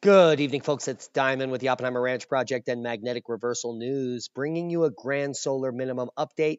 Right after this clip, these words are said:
Sunday, July nineteenth, at around eleven P M Mountain Time. Seismic update,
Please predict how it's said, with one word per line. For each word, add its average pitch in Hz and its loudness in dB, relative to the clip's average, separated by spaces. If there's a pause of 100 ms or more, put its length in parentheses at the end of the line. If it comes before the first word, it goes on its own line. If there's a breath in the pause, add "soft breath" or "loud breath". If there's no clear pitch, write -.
Sunday, 160 0
July 131 0
nineteenth, 135 -4 (1400)
at 135 0
around 156 2
eleven 139 -2
P 131 -6
M 120 -6
Mountain 113 -6
Time. 80 -12
Seismic 170 4
update, 143 2